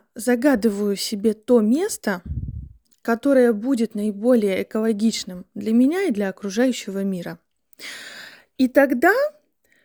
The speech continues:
подключаются силы, да, высшего порядка,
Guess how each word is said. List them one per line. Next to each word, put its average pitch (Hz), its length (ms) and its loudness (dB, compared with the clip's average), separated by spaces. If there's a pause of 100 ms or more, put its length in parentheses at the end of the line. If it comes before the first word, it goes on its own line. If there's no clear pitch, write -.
(360)
подключаются 285 1160 2 (140)
силы, 233 600 2 (500)
да, 226 460 0 (180)
высшего 220 540 0
порядка, 220 640 -2